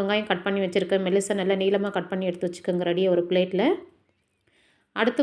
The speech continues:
வந்து ஒரு பவுல்ல கொஞ்சமா தயிர் எடுத்து வச்சிருக்கேன். எவ்வளோ தயிர் வேணுமோ அந்த அளவுக்கு நம்ம எடுத்துக்கலாம். அந்த பிரியாணிக்கு தகுந்த மாதிரி. நான் பாதி லெமன் எடுத்து வச்சிருக்கேன். வேணா சேர்த்துக்கலாம், இல்லைன்னா வேண்டாம். ஒரு புடி அளவுக்கு,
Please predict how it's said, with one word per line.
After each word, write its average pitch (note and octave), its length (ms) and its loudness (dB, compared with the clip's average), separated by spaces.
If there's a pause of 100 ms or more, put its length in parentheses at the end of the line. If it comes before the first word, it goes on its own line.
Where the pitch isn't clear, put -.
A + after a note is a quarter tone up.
(100)
வந்து A#3 180 4 (440)
ஒரு G#3 180 6
பவுல்ல A3 320 8
கொஞ்சமா G#3 360 2
தயிர் G#3+ 240 8
எடுத்து G3 200 2
வச்சிருக்கேன். G3+ 360 0
எவ்வளோ A3 240 4
தயிர் G3+ 220 4
வேணுமோ F#3+ 320 0
அந்த G#3 160 0
அளவுக்கு G3 240 2
நம்ம F#3 160 0
எடுத்துக்கலாம். F3+ 340 -2
அந்த F#3 120 2
பிரியாணிக்கு G3 360 2
தகுந்த F3 260 0
மாதிரி. F3 220 2 (680)
நான் G3+ 160 -8
பாதி G3+ 220 4 (120)
லெமன் A#3 280 6
எடுத்து G#3+ 180 2
வச்சிருக்கேன். A3+ 340 0
வேணா G#3 260 4
சேர்த்துக்கலாம், C4 400 4
இல்லைன்னா A3+ 260 4 (920)
வேண்டாம். G3 400 4 (540)
ஒரு A3+ 200 10
புடி A#3 160 8 (100)
அளவுக்கு, G#3 400 4